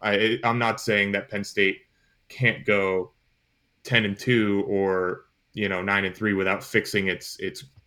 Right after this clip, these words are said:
its run defense, I am saying that it might hold them back in those gigantic games if they can't get it, find a solution. That's all.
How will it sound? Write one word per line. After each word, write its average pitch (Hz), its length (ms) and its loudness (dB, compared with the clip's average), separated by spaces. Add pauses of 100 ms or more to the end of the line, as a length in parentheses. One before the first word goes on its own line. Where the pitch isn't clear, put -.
its 98 140 -6
run 113 240 2
defense, 98 440 -2
I 98 140 -2
am 101 160 0
saying 92 300 -4
that 90 100 -2
it 95 100 -4
might 92 220 -4
hold 95 240 -4
them 90 180 -8
back 87 460 -2
in 85 200 -8
those 85 260 -4
gigantic 82 580 -4
games 78 380 -6
if 71 120 -12
they 82 140 -4
can't 82 300 -8
get 85 120 0
it, - 180 -4 (400)
find 85 260 -4
a - 40 -10
solution. - 400 -12
That's 98 180 -4
all. - 180 -14